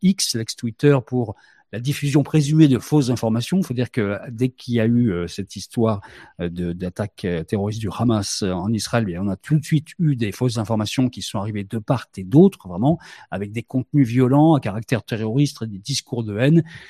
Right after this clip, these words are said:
Donc, il y a eu l'Union européenne qui a demandé tout de suite à ce qu'il y ait une forme de modération. Et, euh, tout ça, euh, s'est mis en place, euh, selon Twitter et selon X, ça a été mis en place. Selon, évidemment, l'Union européenne, ça n'a pas été mis en place.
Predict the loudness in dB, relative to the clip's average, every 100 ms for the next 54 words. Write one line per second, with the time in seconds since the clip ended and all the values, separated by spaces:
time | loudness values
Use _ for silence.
0 | _ _ 2 2 4 2 4 2 -2 -4
1 | -2 -2 2 6 8 6 4 2 2 2
2 | 0 -4 -2 -4 -4 -6 -8 -2 -2 -4
3 | -10 -4 -2 0 -2 -6 -4 -2 0 -2
4 | -2 -4 -4 -2 4 2 2 -20 -20 _
5 | _ _ 0 4 4 0 -6 -6 -4 -4
6 | 0 0 0 -4 -8 -8 -8 -8 -4 -2
7 | 2 4 4 4 0 -2 -4 -6 -4 -2
8 | 0 -4 -6 -6 -8 2 4 4 2 0
9 | 0 4 4 4 2 -2 0 2 0 -2
10 | -10 -10 -8 -8 -6 -8 -8 -2 -2 -2
11 | -4 -4 -2 -2 -2 -4 -4 -6 -8 -12
12 | -6 -6 -4 -4 -4 -2 -2 -2 -8 -10
13 | -10 -8 -4 0 0